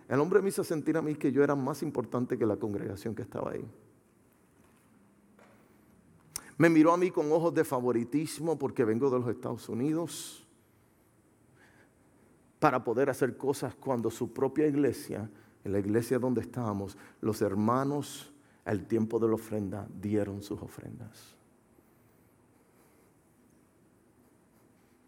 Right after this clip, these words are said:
Ese no es el corazón de Dios.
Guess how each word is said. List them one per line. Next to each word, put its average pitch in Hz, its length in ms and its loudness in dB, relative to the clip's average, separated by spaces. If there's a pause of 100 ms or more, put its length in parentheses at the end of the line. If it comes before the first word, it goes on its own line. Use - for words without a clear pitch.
(440)
Ese 110 220 -6
no 107 80 0
es 107 60 0
el 104 100 0
corazón 95 460 -6
de 85 120 0
Dios. - 720 -10